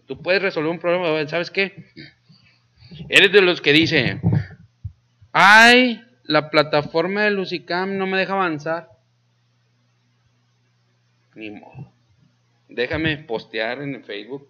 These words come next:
que no me dejó avanzar. O eres de lo que dice, "Ah, chinga, a ver, ¿puedo hacer esto? ¿Puedo hacer esto? ¿O puedo hacer esto?". El, la, la competencia es progresiva,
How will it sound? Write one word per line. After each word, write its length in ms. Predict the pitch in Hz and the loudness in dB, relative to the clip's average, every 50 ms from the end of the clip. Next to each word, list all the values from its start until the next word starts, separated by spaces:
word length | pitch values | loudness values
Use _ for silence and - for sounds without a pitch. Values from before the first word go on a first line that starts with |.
| _ _ | _ _
que 100 | 110 101 | -20 -20
no 100 | 101 101 | -18 -18
me 120 | 104 110 | -18 -18
dejó 200 | 107 107 - 104 | -18 -16 -16 -16
avanzar. 460 | 98 98 98 95 95 _ - - _ _ _ _ _ _ _ _ _ _ _ _ _ _ _ _ - | -14 -14 -16 -18 -20 _ -20 -20 _ _ _ _ _ _ _ _ _ _ _ _ _ _ _ _ 0
O 80 | - 127 | 4 6
eres 160 | 147 165 170 | 6 6 6
de 100 | 185 175 | 6 4
lo 220 | 151 151 147 147 | 4 2 0 -2
que 140 | - 123 123 | -4 -10 -10
dice, 280 | 117 120 117 - 110 - | -10 -10 -12 -12 -14 -16
"Ah, 80 | - - _ _ | -20 -20 _ _
chinga, 160 | - - _ _ _ _ _ _ - | -20 -20 _ _ _ _ _ _ -16
a 60 | 101 | -12
ver, 280 | 107 104 98 85 - _ _ _ _ _ _ _ _ _ _ _ _ _ _ _ _ _ _ _ _ _ _ _ _ _ _ _ _ _ _ _ _ _ _ _ _ _ _ _ _ _ _ _ _ _ _ _ _ _ _ _ _ _ _ _ _ _ _ _ _ _ _ _ | -10 -10 -10 -10 -14 _ _ _ _ _ _ _ _ _ _ _ _ _ _ _ _ _ _ _ _ _ _ _ _ _ _ _ _ _ _ _ _ _ _ _ _ _ _ _ _ _ _ _ _ _ _ _ _ _ _ _ _ _ _ _ _ _ _ _ _ _ _ _
¿puedo 220 | - 135 139 151 160 | -4 -2 0 0 0
hacer 260 | 156 147 151 139 143 | -2 -2 -4 -4 -4
esto? 440 | 156 156 156 _ - 196 196 190 _ _ _ | -4 -6 -8 _ -16 -18 -18 -18 _ _ _
¿Puedo 200 | - 135 139 143 143 | -8 -6 -4 -4 -4
hacer 240 | 135 139 143 127 143 | -4 -6 -6 -6 -6
esto? 420 | 151 151 147 _ _ 175 170 - _ _ _ - | -6 -8 -12 _ _ -20 -20 -20 _ _ _ -20
¿O 80 | 101 | -20
puedo 240 | _ _ - 107 110 | _ _ -10 -10 -10
hacer 260 | 107 - - 101 92 | -10 -10 -12 -12 -10
esto?". 480 | 101 110 135 151 147 147 _ - - _ _ _ _ _ _ | -10 -8 -10 -10 -12 -16 _ -20 -20 _ _ _ _ _ _
El, 300 | - - 113 107 104 113 | -14 -10 -10 -8 -8 -6
la, 160 | 107 104 107 113 | -6 -4 -4 -2
la 200 | 117 117 113 - | -2 -4 -4 -4
competencia 420 | 131 127 135 147 165 170 165 214 | -8 -10 -10 -10 -12 -10 -10 -10
es 60 | 208 | -10
progresiva, 720 | - 233 226 220 190 147 - - 117 131 143 135 123 - | -4 -4 -4 -2 -4 -6 -10 -8 -10 -8 -8 -8 -10 -12